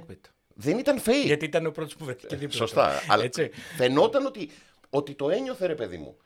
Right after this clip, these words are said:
Speaker 2: Και έχει να κάνει με τις σχέσεις που έχει με τον Νόρις. Προφανέστατα, δεν λέει κανένας ότι δεν έχει να κάνει και με αυτό, αλλά
Speaker 1: Έχουν ξοδέψει ώρες να παίζουν video games.
Speaker 2: Μπράβο. Αλλά είναι εντυπωσιακό με το που τελειώνει ο αγώνας και για πρώτη φορά εκεί που τρία χρόνια κυριαρχείς απόλυτα,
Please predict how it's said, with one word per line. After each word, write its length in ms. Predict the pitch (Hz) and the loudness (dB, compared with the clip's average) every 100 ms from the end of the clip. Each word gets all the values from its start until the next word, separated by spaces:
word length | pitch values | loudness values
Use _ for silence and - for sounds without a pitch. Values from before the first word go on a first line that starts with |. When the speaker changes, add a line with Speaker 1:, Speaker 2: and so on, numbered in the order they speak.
| - | -12
Speaker 2:
Και 160 | 127 - _ _ | -10 -10 _ _
έχει 200 | 98 101 | -8 -6
να 100 | 107 | -4
κάνει 200 | 104 104 | -4 -4
με 80 | 90 | -4
τις 100 | 82 | -10
σχέσεις 260 | - 73 - | -12 -12 -10
που 100 | 80 | -12
έχει 140 | - | -12
με 80 | 73 | -12
τον 140 | 69 | -10
Νόρις. 260 | 69 73 - | -10 -12 -6
Προφανέστατα, 720 | 131 110 92 90 92 - 113 _ _ _ _ | -4 -4 -4 -4 -6 -4 -6 _ _ _ _
δεν 220 | 90 98 | -6 -2
λέει 140 | 92 | -2
κανένας 380 | 78 78 80 80 | -4 -6 -6 -8
ότι 100 | 78 | -10
δεν 120 | 80 | -8
έχει 120 | 80 80 | -8 -10
να 80 | |
κάνει 180 | 78 80 | -8 -8
και 100 | 80 | -8
με 80 | 73 | -12
αυτό, 340 | 65 85 - - | -8 -8 -8 -6
αλλά 300 | 107 107 110 | -6 -4 -6
Speaker 1:
Έχουν 180 | 113 113 | -8 -12
ξοδέψει 480 | - 123 160 - 160 | -10 -6 -6 -4 -6
ώρες 140 | 165 | -4
να 100 | 160 | -6
παίζουν 240 | 165 156 165 | -8 -8 -10
video 360 | 151 156 160 | -10 -12 -10
games. 140 | 175 175 | -8 -2
Speaker 2:
Μπράβο. 240 | 92 - - _ _ _ _ - | -2 -2 -10 _ _ _ _ -12
Αλλά 240 | 120 113 | -10 -6
είναι 400 | 123 139 165 196 - _ _ - | -4 -2 -2 -4 -8 _ _ -10
εντυπωσιακό 840 | 123 107 - 110 - 117 98 185 | -8 -8 -12 -12 -8 -8 -2 -2
με 100 | 175 | -2
το 120 | 160 139 | -4 -6
που 160 | 131 | -6
τελειώνει 500 | - 123 123 202 208 | -2 -2 2 0 0
ο 80 | 156 | 0
αγώνας 500 | 113 101 101 95 95 | 0 0 -6 -6 -10
και 80 | 120 | -10
για 160 | 113 113 | -6 -4
πρώτη 280 | 170 196 151 | -4 -6 -8
φορά 320 | 147 151 156 | -6 -2 -2
εκεί 260 | 135 160 160 | -2 -6 -12
που 140 | 156 | -12
τρία 300 | 156 170 160 | -6 0 0
χρόνια 380 | 165 165 156 151 | 0 -2 0 -2
κυριαρχείς 580 | 147 127 120 107 151 143 | -4 -2 2 2 -2 -10
απόλυτα, 680 | 117 123 120 101 82 - | -6 -6 -6 -2 -2 -2